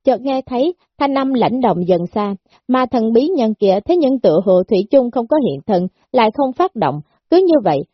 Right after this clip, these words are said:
mặc kệ Lãnh Động ly khai. Bốn người nhìn nhau, trong mắt như thầm hỏi: "Bây giờ, làm như thế nào?" Trần Trung cắn răng một cái nói: "Nơi này quá quái dị, không thể ở lâu.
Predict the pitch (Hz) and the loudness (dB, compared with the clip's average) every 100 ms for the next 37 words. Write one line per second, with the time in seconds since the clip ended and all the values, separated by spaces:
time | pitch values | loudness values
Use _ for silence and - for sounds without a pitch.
0 | _ 269 262 - 233 233 214 302 226 196 | _ -6 -4 0 0 0 -4 -2 -4 -2
1 | 202 220 233 185 185 175 _ _ _ _ | 0 0 0 -4 -4 -8 _ _ _ _
2 | - 233 320 381 233 220 208 214 233 226 | -2 0 0 0 -2 0 -4 -4 -4 -4
3 | 226 _ _ 262 262 339 - 294 285 - | -6 _ _ -2 0 -2 -2 0 0 0
4 | 160 175 151 139 214 _ _ _ _ _ | -2 -2 -2 -4 -6 _ _ _ _ _
5 | - 262 190 160 165 _ 226 214 220 240 | 0 0 2 -2 -4 _ -2 -2 2 0
6 | 233 285 160 143 - _ _ _ 285 269 | 2 0 0 -6 -10 _ _ _ -2 0
7 | 233 247 240 269 381 339 302 220 - 190 | 2 0 -2 -8 -6 -6 -2 -2 -2 -2
8 | 233 208 160 254 _ _ _ - 233 240 | -2 -2 -2 -4 _ _ _ -2 2 2
9 | 233 175 160 - 202 262 220 233 269 170 | 2 -2 -6 -2 0 0 0 0 0 -2
10 | 147 - _ _ _ _ 247 240 220 160 | -4 -10 _ _ _ _ -2 0 0 2
11 | 196 180 156 | 2 2 0